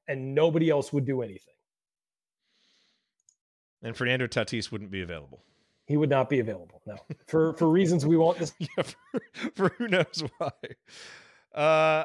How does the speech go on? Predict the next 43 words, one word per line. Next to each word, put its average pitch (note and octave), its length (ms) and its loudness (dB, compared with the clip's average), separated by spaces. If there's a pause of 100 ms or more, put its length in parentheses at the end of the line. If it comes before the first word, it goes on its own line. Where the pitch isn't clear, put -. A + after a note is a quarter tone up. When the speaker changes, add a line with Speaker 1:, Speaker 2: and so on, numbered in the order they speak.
Speaker 2:
okay, C#3 560 0
this F#3+ 140 -2
is A#3 60 -4
an G#3+ 80 0
interesting E3+ 400 -4
question C#3+ 360 -2
here B2 220 0
from A2+ 220 -10
Jamie. G#2+ 480 -6
What D#3 260 -2
thing F3+ 300 0
do D3+ 80 -6
you D#3+ 80 -4
guys C#3 280 0
wish C#3 280 -4
you C#3+ 80 -10
did A#2+ 200 -8
better C3+ 280 -2
in A2 220 -12
life? G2+ 500 -4 (440)
And B2 140 -4
what C3+ 140 2
is D3+ 120 0
your D3 100 -2
closest D3 460 0
team C3+ 220 -2
you B2 140 -2
root A#2+ 200 -6
for B2 220 -2
that's G#2 220 -8
not A2 360 -6
I A#2 160 -2
U? A#2 300 -4 (2500)
What D#3+ 340 2
do D#3+ 60 4
you D#3+ 80 2
wish D#3 220 0
you D3+ 40 -6
Speaker 1:
Um, - 20 -10
Speaker 2:
did C#3 160 -4
better B2 240 -2
in A2 80 -10
life? G2+ 340 -12